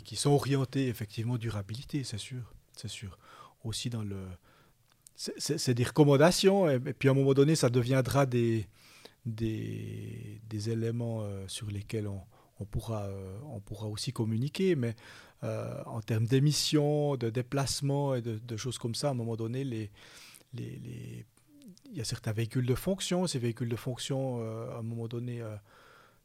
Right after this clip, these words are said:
d'ici cinq, six, sept ans, devront, devront être zéro émission, devront être, euh, euh, au niveau de la,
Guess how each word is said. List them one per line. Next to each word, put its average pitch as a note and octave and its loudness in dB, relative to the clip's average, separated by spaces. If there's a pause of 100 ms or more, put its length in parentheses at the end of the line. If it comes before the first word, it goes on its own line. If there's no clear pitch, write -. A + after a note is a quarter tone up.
d'ici A2+ -4
cinq, B2+ 0
six, - -2
sept - 0
ans, C3+ 2
devront, A2 -2 (200)
devront A2 -4
être A2 -4
zéro A#2+ 2
émission, D#3 0
devront A2+ -4
être, - -10
euh, A#2 -8 (1160)
euh, A2 -10
au A2+ -8
niveau A2 -2
de G#2 -6
la, F#2 -8